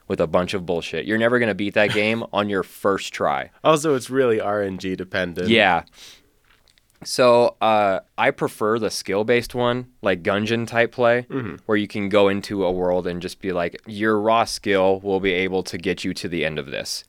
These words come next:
Speaker 1: And whatever
Speaker 2: Okay.
Speaker 1: you get will make, will increase the amount of fun you have, basically. So Streets of Rogue, at this point for me, feels like it's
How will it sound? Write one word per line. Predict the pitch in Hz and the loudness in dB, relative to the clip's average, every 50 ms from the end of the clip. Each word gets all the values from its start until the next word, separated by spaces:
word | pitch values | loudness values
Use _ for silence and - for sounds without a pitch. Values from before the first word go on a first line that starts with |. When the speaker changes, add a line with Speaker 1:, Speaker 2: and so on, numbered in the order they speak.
| _ | _
Speaker 1:
And | - 101 104 | -4 0 2
whatever | 107 117 123 127 | 4 4 4 4
Speaker 2:
Okay. | 123 117 | 2 2
Speaker 1:
you | 123 101 | 0 0
get | 90 98 104 117 - | 2 4 4 4 4
will | - 107 101 | 2 -2 -2
make, | 98 98 98 95 - - - | 0 -2 -2 -4 -4 -10 -8
will | 98 101 101 104 | -4 -2 0 0
increase | 104 101 - - 120 117 113 110 - | -2 -4 -2 0 0 2 2 0 -2
the | - - 110 | -2 -2 0
amount | 104 101 92 92 | 2 4 2 2
of | 87 | 2
fun | - - 78 73 | 0 -2 -2 -2
you | 71 | -2
have, | 71 65 50 - - - _ - - - - - _ _ _ | -4 -6 -6 -8 -10 -14 _ -20 -20 -20 -20 -20 _ _ _
basically. | 92 92 87 - 90 78 - 78 - - - _ _ _ _ _ | 2 2 2 2 -2 -4 -6 -6 -8 -8 -10 _ _ _ _ _
So | - - 113 104 104 | -6 0 2 2 2
Streets | - - - 143 147 143 - | 0 0 0 0 0 0 0
of | 147 107 92 98 | -2 -2 0 0
Rogue, | 95 98 107 120 135 123 | 2 4 4 4 2 2
at | - 113 110 95 98 | 2 0 0 0 0
this | 117 131 - | 0 -2 -2
point | - - 156 156 147 - - | -2 -2 -2 0 -2 -2 -6
for | - 120 95 | -6 -6 -4
me, | 85 85 87 90 98 113 147 175 175 - _ _ _ _ | -4 -4 -4 -4 -2 -2 -4 -4 -6 -10 _ _ _ _
feels | _ - - 113 110 110 | _ -6 -2 -2 2 2
like | 110 107 - - | 2 2 2 -2
it's | 95 - | -4 -6